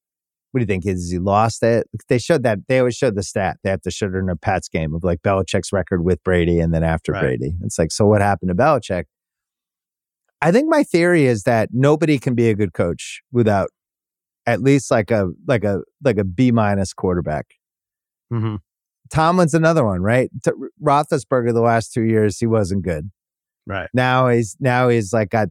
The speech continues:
Speaker 1: this Pickett, Trubisky, Mason Rudolph. He's in that Bermuda Triangle.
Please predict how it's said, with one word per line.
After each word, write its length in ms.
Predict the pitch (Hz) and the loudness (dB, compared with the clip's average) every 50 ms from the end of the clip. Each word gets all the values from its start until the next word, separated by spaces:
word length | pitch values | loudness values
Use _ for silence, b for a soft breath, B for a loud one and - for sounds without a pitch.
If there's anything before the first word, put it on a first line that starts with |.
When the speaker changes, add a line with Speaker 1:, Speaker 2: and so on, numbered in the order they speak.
| - | -4
Speaker 1:
this 140 | - 101 - - _ | -6 -8 -8 -8 _
Pickett, 360 | - 139 120 - 123 113 95 | -4 -4 0 0 0 0 0
Trubisky, 680 | - - 123 104 95 113 110 - - - 113 110 107 101 | -2 -4 -2 0 0 0 0 0 -2 -2 0 0 0 2
Mason 400 | 104 110 110 104 - - 107 104 | 2 2 2 0 0 0 0 2
Rudolph. 440 | 107 104 104 101 101 98 95 92 - | 2 2 4 4 4 2 2 0 0
He's 160 | - 110 87 | -2 -2 0
in 100 | 98 104 107 | 0 0 2
that 180 | 107 107 92 | 2 0 0
Bermuda 380 | - - 98 95 101 95 92 92 | 0 0 0 2 0 0 0 -2
Triangle. 640 | 80 - - 98 95 95 95 90 90 87 87 85 | -2 -2 -2 0 0 0 0 0 2 2 0 0